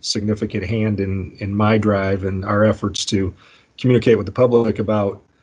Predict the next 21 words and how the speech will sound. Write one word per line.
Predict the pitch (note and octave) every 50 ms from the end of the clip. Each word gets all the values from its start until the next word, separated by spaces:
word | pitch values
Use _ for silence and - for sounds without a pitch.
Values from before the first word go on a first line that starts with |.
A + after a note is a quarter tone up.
| _ - -
road | A#2+ B2 B2+ B2+ A#2+
incidents | A#2+ A#2 A2 G#2+ - A#2+ G#2+ A2 A2 A2 _ _ - A2+ A2+ A#2+ A2 - -
and | G#2+ G#2 G2+ G2 G2 G2 G#2
roads | A2 A2 A2 A2 G2+ F#2+
that | G#2 G#2+ G2+
are | F#2+ F#2
clear | F#2 - C#3 B2+ B2 B2+ B2+ B2 A#2
and | G#2 G2 F#2+ F#2+ F#2+ G2+
roads | G#2+ G#2+ G#2+ G#2+ F#2+ F#2+
that | G#2 G2 F#2
have | G#2 A2 G#2 G2 F#2
delays | G2 G2+ G2+ G#2+ A2+ A#2 A2+ A2+ A#2 A#2+ A#2+ G#2+ G#2
and, | F#2+ G#2 G2+ G2 F#2+ F2+ -
you | - A2
know, | G2+ F#2+ G2
the | F#2+ F#2+ F#2 F#2
whole | - - A2 G#2
know | G#2+ G#2 G#2
before | G2+ G2+ - - G#2+ G#2
you | F#2+ F#2+
go | A2 G2+ F#2+